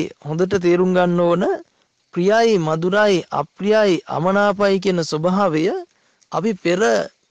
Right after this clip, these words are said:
කළ පුඤ්ඤාභි සංඛාරයක, අපුඤ්ඤාභි සංඛාරයක ප්‍රතිඵලයක් වශයෙන් ප්‍රිය මනාප, අප්‍රිය අමනාප කියන කාරණාව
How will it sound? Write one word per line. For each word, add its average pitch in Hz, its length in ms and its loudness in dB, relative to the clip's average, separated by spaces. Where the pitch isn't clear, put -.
කළ 180 260 0
පුඤ්ඤාභි 196 640 0
සංඛාරයක, 185 760 0
අපුඤ්ඤාභි 185 640 0
සංඛාරයක 180 800 0
ප්‍රතිඵලයක් 202 760 0
වශයෙන් 196 440 0
ප්‍රිය 190 280 -2
මනාප, 190 600 0
අප්‍රිය 202 440 0
අමනාප 190 560 0
කියන 190 300 -2
කාරණාව 170 640 0